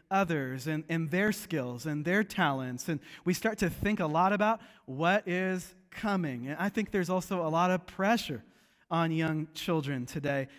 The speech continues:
as well as the whole world is at the palm of their hands like it's never been before, and you guys know what I'm symbolizing here. Um, and then, so then you get into high school, and then it's like, all right, you gotta choose your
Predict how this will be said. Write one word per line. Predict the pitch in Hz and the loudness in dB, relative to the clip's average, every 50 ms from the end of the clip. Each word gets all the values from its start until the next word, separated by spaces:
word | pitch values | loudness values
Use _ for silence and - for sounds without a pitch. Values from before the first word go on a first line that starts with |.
| - - | -6 -2
as | 175 165 170 139 143 | 0 0 0 0 0
well | 139 170 175 180 175 151 135 131 | 2 4 6 6 6 6 4 2
as | 123 147 151 147 143 135 - - - - - _ _ | 0 0 0 0 0 -2 -8 -14 -20 -20 -20 _ _
the | - 156 | -4 -4
whole | 143 - - 185 185 185 180 165 147 | -4 -4 -2 0 0 0 0 0 0
world | 143 170 175 180 180 165 147 127 - | 2 2 4 4 4 4 2 0 -2
is | - 151 131 | -4 -2 -2
at | 156 - | -2 -2
the | - 151 | -4 -6
palm | - - - 180 170 170 180 | -6 -2 0 2 2 2 2
of | 170 147 139 | 0 0 0
their | 147 156 147 135 | 0 0 0 -2
hands | - 131 170 175 165 151 139 131 131 143 | -2 -2 -2 0 0 0 -2 -4 -4 -2
like | 143 139 - | -4 -2 -2
it's | 156 139 - - | -4 -6 -4 -2
never | 156 156 165 165 180 165 | 0 2 2 2 2 2
been | 147 160 160 156 | 2 0 0 0
before, | 147 156 139 - - 170 160 151 143 135 135 131 - - - - - - - - | -2 -2 -4 -2 0 0 2 2 2 0 0 -2 -6 -12 -20 -20 -20 -14 -8 -4
and | 143 139 147 | -2 0 0
you | 147 147 | 0 0
guys | 143 151 151 151 143 135 | 2 0 0 0 0 0
know | 151 156 156 | 0 2 2
what | 151 156 147 147 | 2 2 2 2
I'm | 147 147 147 | 2 0 -2
symbolizing | 147 - 175 160 151 143 139 135 131 127 131 120 131 131 120 117 | -2 -2 0 0 0 2 0 0 0 0 -2 -4 -4 -4 -6 -6
here. | 120 139 123 107 - - - - - | -6 -6 -8 -8 -10 -14 -16 -10 0
Um, | - 185 180 170 185 | 4 4 4 4 4
and | 202 185 190 | 4 4 4
then, | 196 196 190 175 - - - - - _ _ _ _ _ - | 6 4 4 2 -2 -8 -20 -20 -20 _ _ _ _ _ -6
so | - - 220 | -2 0 2
then | 202 208 214 | 2 4 4
you | 202 208 208 202 190 | 4 2 2 0 -2
get | 175 156 202 220 226 | -2 0 2 2 4
into | 247 254 254 247 254 233 | 4 2 2 2 2 2
high | 196 214 240 254 262 | 4 4 2 2 2
school, | - - - - 190 180 170 170 | -2 -4 -4 -2 0 0 0 0
and | 185 190 185 185 185 | 0 -2 -2 0 0
then | 196 208 214 233 247 240 - - - - | 2 2 2 0 0 -2 -6 -12 -6 -4
it's | 190 196 - | -4 -2 0
like, | 214 208 202 202 - | 2 2 2 2 0
all | - 196 214 | 0 2 2
right, | 247 269 269 220 135 - - _ _ _ _ _ _ _ | 4 4 2 2 0 -6 -14 _ _ _ _ _ _ _
you | 143 170 190 | -4 -2 0
gotta | 220 233 233 208 180 | 2 2 2 0 -2
choose | - - - 220 220 233 247 247 220 180 | -4 -6 -4 -2 0 0 0 0 -2 -2
your | 180 202 214 214 214 214 214 214 208 | -2 -2 0 2 2 2 0 0 -2